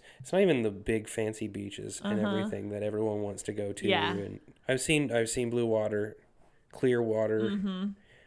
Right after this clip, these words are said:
Speaker 1: I'd love to do it again, but that's not my top.
Speaker 2: That's not the, yeah,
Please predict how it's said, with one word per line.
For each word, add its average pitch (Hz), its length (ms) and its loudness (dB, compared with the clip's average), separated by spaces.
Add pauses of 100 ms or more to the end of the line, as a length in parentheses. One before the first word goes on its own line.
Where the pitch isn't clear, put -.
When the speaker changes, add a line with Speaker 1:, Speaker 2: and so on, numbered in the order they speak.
(140)
Speaker 1:
I'd 117 180 0
love 113 240 4
to - 80 -4
do 113 160 -2
it 110 40 -2
again, 104 440 -2 (320)
but - 100 -8
that's 123 240 2
not 113 220 0
my 104 120 -4
top. 101 280 -2
Speaker 2:
That's 190 300 -6
not 180 260 -6
the, 170 200 -2
yeah, 160 340 -4